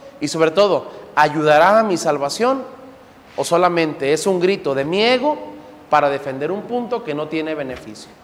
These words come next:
Cada discusión que se emprenda en casa, cada discusión que se haga delante de un amigo, cada discusión que se haga frente a los demás,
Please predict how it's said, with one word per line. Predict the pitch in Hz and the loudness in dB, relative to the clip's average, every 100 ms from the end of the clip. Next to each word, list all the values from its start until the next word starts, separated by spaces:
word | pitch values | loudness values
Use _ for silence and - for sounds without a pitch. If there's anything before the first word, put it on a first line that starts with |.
| - - - - - - - - - | -20 -20 -20 -20 -20 -20 -20 -20 2
Cada | 160 175 | 4 4
discusión | 170 - 139 - 170 180 | 2 -2 -6 0 0 0
que | 151 | -4
se | 139 | -4
emprenda | 135 131 147 156 170 | -6 -2 -2 0 0
en | 165 | 0
casa, | 160 196 202 220 214 - - - - | 4 4 4 -2 -2 -6 -18 -20 -2
cada | - 156 175 | 2 4 4
discusión | 160 - 139 160 190 196 | 2 -2 -4 2 2 2
que | 175 | -2
se | 156 | 4
haga | 160 190 196 | 4 6 4
delante | 151 156 180 190 | 6 4 4 2
de | 175 | 2
un | 185 | 4
amigo, | 196 208 233 233 247 - - - - - | 4 4 2 0 -2 -8 -18 -20 -20 0
cada | 185 220 | 4 4
discusión | 240 202 170 160 208 214 | 2 -4 -8 -2 0 0
que | 175 | -4
se | - 170 | 0 2
haga | 190 175 | 4 0
frente | 160 147 151 | -2 -4 -2
a | 160 | -2
los | 196 | 0
demás, | 247 254 302 302 - | 0 4 2 2 -8